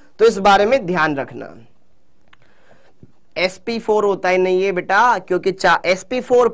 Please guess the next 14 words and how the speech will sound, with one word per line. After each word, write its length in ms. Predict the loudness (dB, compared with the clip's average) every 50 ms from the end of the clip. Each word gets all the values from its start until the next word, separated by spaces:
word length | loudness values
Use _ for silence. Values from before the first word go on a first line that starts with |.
| -6 -10 -8
पी 140 | -6 -6 -2
कक्षक 360 | -2 -2 -2 -2 -4 -6 -6
तीन 300 | -4 -4 -2 0 0 0
ही 80 | 0
प्रकार 400 | 0 0 -2 0 2 2 2 2
के 100 | 2 0
होते 200 | -2 -2 0 -2
हैं, 100 | -2 0
चौथा 280 | 0 0 0 0 2 2
आपके 280 | 2 2 2 0 -2 -2
घर 160 | -2 -4 -4
से 120 | -2 0
लेकर 240 | 2 2 4 4 6
आओगे। 380 | 6 6 6 6 4 2 2